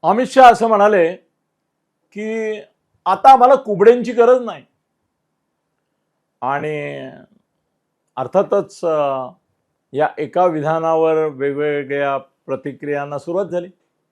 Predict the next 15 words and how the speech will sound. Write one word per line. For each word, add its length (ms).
सोशल 360
मीडियावर, 400
प्रिंट 320
मीडियामध्ये, 560
इलेक्ट्रॉनिक 560
मीडियामध्ये 480
त्याचे 280
अर्थ 320
आणि 180
अनर्थ 580
प्रत्येकजण 680
आपल्या 720
दृष्टिकोनानुसार, 1200
ॲटिट्यूडनुसार 1040
आणि, 640